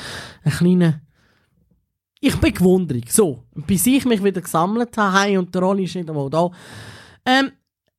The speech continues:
hinterlasst mir doch bitte mal einen Kommentar, schreibt mal rein, wie ihr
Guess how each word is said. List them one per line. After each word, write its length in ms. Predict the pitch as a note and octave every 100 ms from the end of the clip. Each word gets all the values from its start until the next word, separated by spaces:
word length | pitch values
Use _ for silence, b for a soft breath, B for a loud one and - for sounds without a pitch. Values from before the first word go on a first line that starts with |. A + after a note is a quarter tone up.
| _
hinterlasst 680 | A#3+ B3+ A#3+ C4+ C#4 F4 F4
mir 60 | G4+
doch 240 | G4 -
bitte 300 | D#4+ D#4+ -
mal 220 | F4 D4+
einen 100 | D4
Kommentar, 760 | - - B3+ B3 A3+ F3+ E3 F#3
schreibt 400 | - C#4+ E4+ D4+
mal 160 | D#4
rein, 520 | D4 D4 C4+ D#3+ E3+ F#3+
wie 240 | A3+ A#3
ihr 480 | - C4+ C#4+ D#4 B3